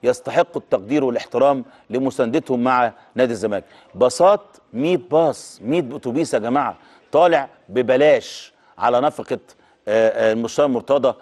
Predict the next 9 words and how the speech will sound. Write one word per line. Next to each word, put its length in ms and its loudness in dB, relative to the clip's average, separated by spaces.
و-، 760 2
وكل 500 2
المباريات 640 2
اللي 120 -4
خد-، 180 0
ده 80 2
إحنا 180 -2
رحنا 200 -2
الجونة، 360 -8